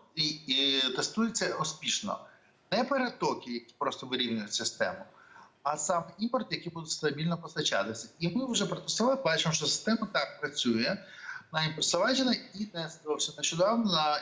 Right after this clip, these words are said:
імпорт з Румунії. Таким чином, ем, ну, до вашого питання, чим можна, може допомогти,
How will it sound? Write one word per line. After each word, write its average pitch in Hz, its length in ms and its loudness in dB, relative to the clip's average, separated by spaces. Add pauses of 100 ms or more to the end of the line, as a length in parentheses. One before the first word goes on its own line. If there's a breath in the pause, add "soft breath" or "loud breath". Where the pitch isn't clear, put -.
імпорт 180 380 -2
з 120 60 0
Румунії. 139 360 0 (840 soft breath)
Таким 226 140 4
чином, 220 480 2
ем, 160 480 4 (1120)
ну, 143 220 0 (920)
до 135 100 4
вашого 151 360 2
питання, 160 400 2
чим 156 260 2
можна, 139 260 2
може 143 320 0
допомогти, - 880 -2